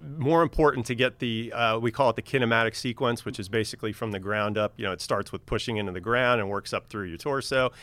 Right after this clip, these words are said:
and then out to your arms and then, of course, the club. The heavier the club, the harder it is to actually activate the kinematic sequence. You're gonna be out of rhythm. Uh, you're, you're,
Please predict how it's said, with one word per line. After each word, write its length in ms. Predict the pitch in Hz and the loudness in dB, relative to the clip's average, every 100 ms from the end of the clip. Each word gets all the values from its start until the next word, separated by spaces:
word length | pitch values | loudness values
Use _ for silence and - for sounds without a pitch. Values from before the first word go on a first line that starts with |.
| - | -8
and 120 | 120 110 | -2 0
then 120 | 107 | 2
out 180 | 104 101 | 0 -2
to 60 | |
your 120 | 113 107 | -2 0
arms 260 | 107 107 | 0 -2
and 100 | 110 | -4
then, 80 | 98 | -4
of 60 | 92 | -4
course, 240 | 110 - | -4 -4
the 80 | 95 | -10
club. 340 | - 117 85 - - - - | -4 -2 -2 -8 -20 -16 -8
The 60 | |
heavier 360 | - 147 147 139 | 0 2 2 0
the 80 | 113 | -2
club, 460 | - 143 120 101 92 - - | -2 2 4 2 -4 -20 -10
the 80 | 101 | -6
harder 440 | - 139 127 113 | 2 4 4 2
it 60 | 110 | 0
is 240 | 113 104 | -2 -4
to 140 | - - | -6 -4
actually 420 | 107 - 113 104 | -4 -4 -6 -4
activate 500 | 104 104 - 107 98 | -2 -2 -2 -4 -4
the 60 | - | -6
kinematic 520 | - 110 95 90 85 | -6 -4 -2 -2 -2
sequence. 580 | - 139 131 131 120 - - - | -6 -6 -2 -2 -2 -6 -14 -8
You're 100 | 107 | -6
gonna 120 | 98 | -4
be 160 | 104 95 | -2 -2
out 140 | 92 | -2
of 120 | 90 | -2
rhythm. 420 | 117 131 127 123 113 - - | 2 2 2 0 -4 -14 -10
Uh, 360 | 104 98 98 95 113 127 | -2 0 0 -2 -6 -8
you're, 160 | 120 135 | -8 -4
you're, 180 | 139 | -4